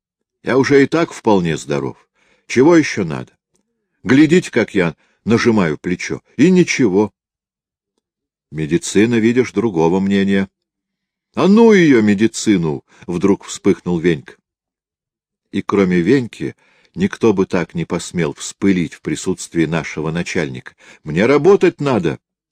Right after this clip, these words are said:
а тут какая-то ерунда с медициной». Начальник, однако, не одёрнул Веньку, промолчал.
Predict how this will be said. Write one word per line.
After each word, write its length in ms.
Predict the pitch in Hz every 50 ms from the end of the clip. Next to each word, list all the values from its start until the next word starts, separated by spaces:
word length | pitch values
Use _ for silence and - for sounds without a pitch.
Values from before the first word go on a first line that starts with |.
| _ _ _ _ _ _ _
а 100 | 90 90
тут 200 | - 113 - -
какая-то 520 | - 101 - - 107 95 92 85 - 87
ерунда 580 | 78 71 76 - 76 76 73 67 - - 143 147
с 140 | - -
медициной». 680 | - 131 135 127 131 - - - 127 120 113 110 107 - _ _ _ _ _ _ _ _ _ _ _ _ _ _ _ _ _ _ _ _ _ _ _ _ _ _ _ _ _ _ _ _ _ _ _ _ _ _ _ _ _ _ _ _
Начальник, 520 | 82 85 - - 143 156 165 156 143 -
однако, 420 | 131 117 110 127 139 127 - 131 117
не 100 | 113 117
одёрнул 500 | 113 113 107 123 123 110 85 76 71 65
Веньку, 380 | 60 67 64 60 55 - - _ _ _ _ _ _ _ _ _
промолчал. 640 | - 85 85 85 92 90 - - - - 64 -